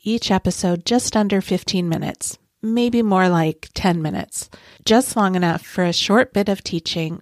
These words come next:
or a little dose of inspiration before you get to your writing. So today's topic is one that I love, which is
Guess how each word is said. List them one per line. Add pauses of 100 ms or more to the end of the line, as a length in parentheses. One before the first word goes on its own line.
or
a
little
dose
of
inspiration
before
you
get
to
your
writing. (480)
So
today's
topic (140)
is
one
that
I
love,
which
is